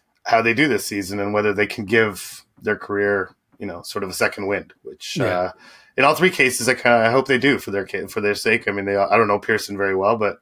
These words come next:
Speaker 1: you know, Monahan's appears to be very well liked in that room. And obviously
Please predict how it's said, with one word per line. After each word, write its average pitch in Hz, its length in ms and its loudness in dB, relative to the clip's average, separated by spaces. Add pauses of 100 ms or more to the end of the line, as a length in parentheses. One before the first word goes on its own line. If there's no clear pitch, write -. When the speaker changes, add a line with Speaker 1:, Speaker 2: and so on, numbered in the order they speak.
Speaker 1:
you 107 100 -12
know, 95 260 -10
Monahan's 101 680 -4 (640)
appears 151 340 2
to - 60 -8
be 123 80 2
very 113 220 4
well 104 160 4
liked 104 220 2
in 110 60 -6
that 104 160 2
room. 120 160 2
And 104 100 2
obviously 104 400 2